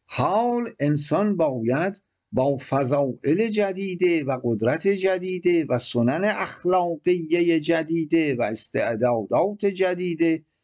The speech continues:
آراسته گردد. مواهب بدیعه و عطایای کامله در استقبال و حال هم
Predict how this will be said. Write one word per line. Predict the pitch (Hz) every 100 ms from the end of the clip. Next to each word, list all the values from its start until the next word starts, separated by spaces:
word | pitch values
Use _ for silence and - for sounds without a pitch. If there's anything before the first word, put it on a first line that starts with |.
| _ _ _
آراسته | 131 139 131 127 117 - - 190
گردد. | 143 92 - _ _ _ -
مواهب | 120 143 160 165 170 170 165 156 165 165 156
بدیعه | 165 156 170 165 190 233 208 -
و | 151 -
عطایای | 156 156 170 170 170 147 151 165 165 170
کامله | - 160 160 156 151 170 214 208 _ _ -
در | 139 160
استقبال | 147 - - 147 139 180 180 147
و | 139
حال | 135 - 208 233 196
هم | 180 175